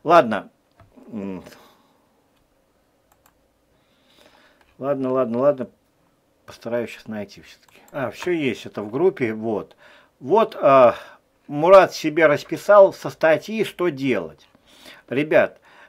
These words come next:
ведь я говорю, вот, а, а как-то один парень на YouTube написал. В общем, все понятно.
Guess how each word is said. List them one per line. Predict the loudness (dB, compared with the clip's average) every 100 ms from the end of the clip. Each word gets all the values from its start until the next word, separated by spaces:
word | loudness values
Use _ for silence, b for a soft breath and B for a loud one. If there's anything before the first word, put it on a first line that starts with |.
| b
ведь | -10 4
я | 6
говорю, | 6 2 0 0 -4
вот, | -6 -12
а, | -2 2 4 2 0 -6 _ _ _ _ _ _ _ _ _ _ _ _
а | -4 -2 -2
как-то | 0 -2 0
один | -2 -2 -10
парень | -6 -4 -4
на | -8
YouTube | -8 -8
написал. | -6 -8 -6 -4 -4 _
В | -2
общем, | -2 -2
все | 0 0
понятно. | 4 2 2 0 -2 -10